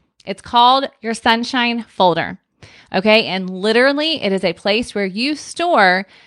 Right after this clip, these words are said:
the testimonies, the text messages, the emails, the screenshots, the comments, right? You take a, a screenshot of the comment when it says, "Thank you for all you've done," and you store it in a folder.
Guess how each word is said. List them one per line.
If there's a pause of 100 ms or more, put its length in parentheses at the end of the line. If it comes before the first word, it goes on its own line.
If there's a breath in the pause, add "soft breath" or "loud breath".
(220 soft breath)
the
testimonies,
the
text
messages,
the
emails,
the
screenshots, (320 loud breath)
the
comments,
right?
You
take
a,
a
screenshot
of
the
comment
when
it
says,
"Thank
you
for
all
you've
done,"
and
you
store
it
in
a
folder.